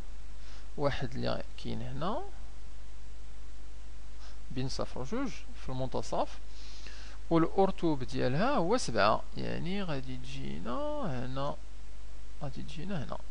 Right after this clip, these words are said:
عندنا النقطتين، إذا نقدروا نرسموا المستقيم اللي كيدوز منهم،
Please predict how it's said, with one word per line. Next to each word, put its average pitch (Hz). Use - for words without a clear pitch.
عندنا 190
النقطتين، 180
إذا 339
نقدروا 165
نرسموا 208
المستقيم 170
اللي 196
كيدوز 131
منهم، 135